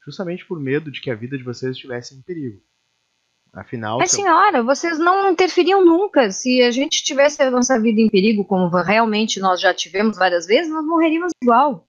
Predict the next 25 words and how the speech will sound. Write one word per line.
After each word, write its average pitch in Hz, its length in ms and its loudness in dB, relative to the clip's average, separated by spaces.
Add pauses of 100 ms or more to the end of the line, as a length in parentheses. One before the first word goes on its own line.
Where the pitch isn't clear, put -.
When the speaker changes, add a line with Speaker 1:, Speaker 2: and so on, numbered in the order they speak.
(240)
Speaker 2:
Vocês 254 200 -2
só 311 300 4
limpariam 320 800 0
o 302 240 0
campo 311 520 0
pra 302 200 2
não 302 200 0
chamar 320 260 2
atenção, 311 380 -6
sinceramente, 302 600 -2
pra 294 120 -10
vocês 302 260 -6
mesmos. 240 300 2 (2250)
Speaker 1:
Tal, 202 220 -12
não 160 140 -12
é 135 180 -8
cha-, - 240 -18
limpar 147 320 -16
o 131 60 -12
campo 120 340 -16
pra, 87 580 -12 (1400)
pra, 92 1040 -12 (1500)
pra 107 240 -10
li-, 98 280 -18
lim-, 110 260 -12